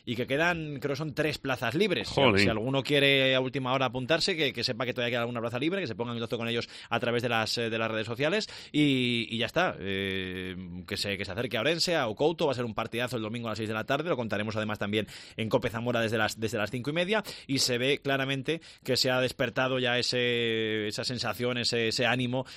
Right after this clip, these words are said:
Speaker 1: de, de ilusión, ese estado de optimismo y ilusión en la afición del Zamora de cara a esta parte final del campeonato. Y también comentarte, Juanma, que esta mañana se ha presentado en la Diputación Provincial de Zamora la gira Mega Cracks, que es que el equipo de Inter Movistar, el, el mítico equipo,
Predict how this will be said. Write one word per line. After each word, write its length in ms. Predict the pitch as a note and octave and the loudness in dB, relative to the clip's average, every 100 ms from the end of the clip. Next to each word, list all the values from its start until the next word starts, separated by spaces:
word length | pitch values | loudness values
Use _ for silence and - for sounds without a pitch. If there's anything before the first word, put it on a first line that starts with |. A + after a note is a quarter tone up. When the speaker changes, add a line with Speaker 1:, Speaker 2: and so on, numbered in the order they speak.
| - | -14
Speaker 1:
de, 260 | A2+ A#2+ A#2 | 0 2 4
de 100 | A#2+ | 4
ilusión, 540 | A#2 A2+ A#2+ C3 D#3 | 2 2 2 2 2
ese 100 | A#2+ | -2
estado 240 | A#2+ C3 C3 | 2 4 4
de 60 | |
optimismo 460 | A2+ C3 A#2+ B2+ B2+ | 0 -2 0 0 0
y 40 | |
ilusión 400 | A2+ G#2+ A#2+ C#3 - - - | 0 0 0 -2 -8 -10 -2
en 100 | C3+ | 0
la 80 | |
afición 260 | B2 A2+ B2+ | 0 0 -2
del 120 | B2+ | 0
Zamora 340 | A#2+ A2+ A#2+ B2 - | -2 0 -2 -2 -10
de 180 | A#2 A#2+ | -2 0
cara 380 | B2 A#2+ A#2 A2+ | 2 2 2 2
a 100 | A#2 | -2
esta 180 | A2+ A2+ | -2 -2
parte 260 | A#2 A#2 | 0 -2
final 240 | A#2 A#2 A2+ | -2 -2 -2
del 120 | G#2 | 0
campeonato. 520 | A2 A2 A#2+ A2 F#2+ - - | -2 0 -2 0 -4 -6 -6
Y 80 | C#3 | 0
también 200 | C#3 D#3+ | 0 0
comentarte, 960 | E3 D#3+ E3+ E3+ D#3 D#3 D3 C#3+ C#3 C3+ | -2 2 2 4 4 4 4 4 2 2
Juanma, 240 | D3+ E3 D3+ | 0 0 -2
que 80 | |
esta 160 | C#3+ D3 | 0 0
mañana 360 | D3 D3+ D#3 E3 - - | 2 0 0 -4 -10 0
se 120 | C#3 | 2
ha 60 | |
presentado 460 | C#3 C#3+ C3+ C#3 C#3 | 2 -2 0 2 2
en 180 | C3+ C3 | 2 0
la 100 | C3 | 0
Diputación 280 | C3 C3 A#2+ | 0 -2 -2
Provincial 580 | C3+ B2+ C3 B2 B2+ B2+ | -2 -2 -2 0 -2 2
de 200 | B2+ A#2+ | 0 0
Zamora 400 | B2+ C3 C#3 A#2 | -2 0 0 0
la 220 | C3 A2+ | -2 -2
gira 300 | - C3+ B2+ | 0 0 0
Mega 260 | B2+ A2+ A#2+ | 0 0 2
Cracks, 580 | D3+ G3 - - - - | 2 2 0 -6 -20 -6
que 180 | A#2+ B2 | -2 0
es 220 | - - | -2 -4
que 100 | G#2+ | -6
el 40 | G2+ | -4
equipo 300 | A2+ G#2+ B2 | -4 -2 0
de 100 | B2+ | 0
Inter 220 | B2 B2 | -2 -2
Movistar, 420 | B2 B2 C#3 F3 | -2 0 2 2
el, 200 | C3+ G#2 | 2 -2
el 100 | G2+ | -4
mítico 360 | G2+ A2+ A#2+ A#2 | -4 -4 -2 -2
equipo, 380 | A#2+ A2+ A#2+ | -2 0 -2